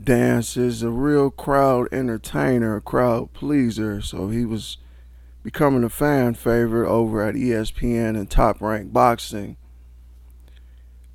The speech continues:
But then he did the impossible. He had fought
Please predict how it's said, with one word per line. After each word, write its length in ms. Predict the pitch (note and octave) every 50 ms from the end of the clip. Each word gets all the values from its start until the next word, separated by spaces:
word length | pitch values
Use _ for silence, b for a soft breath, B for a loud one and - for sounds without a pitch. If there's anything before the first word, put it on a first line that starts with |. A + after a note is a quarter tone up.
| - - - - - - -
But 220 | - A#2+ A2 G2+
then 360 | A2 C#3+ D3+ D3+ C#3+ C#3 C3+ C3+
he 120 | D3 D3+
did 280 | C3+ A#2+ C3 C3 C3+ B2+
the 100 | C3 B2+
impossible. 1000 | B2+ B2 A#2+ - - C#3 C#3 C3+ C3 - - B2 A#2+ B2+ B2+ C#3+ D3+ D#3+ E3
He 320 | D#3+ C3+ A#2 A#2 A#2 A#2 A2+
had 260 | A2+ A2+ A2 G#2+ -
fought 720 | - - - C3 C3 B2+ B2 - - - - - -